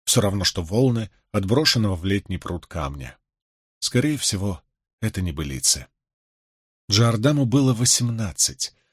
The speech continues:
Он родился и вырос в походной палатке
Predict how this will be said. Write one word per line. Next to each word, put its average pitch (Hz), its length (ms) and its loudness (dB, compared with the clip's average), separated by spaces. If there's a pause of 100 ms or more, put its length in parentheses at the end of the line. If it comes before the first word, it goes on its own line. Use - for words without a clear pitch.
(160)
Он 131 160 6
родился 135 500 4
и 127 40 8
вырос 143 320 2
в - 60 -10
походной 131 480 0
палатке 135 600 -4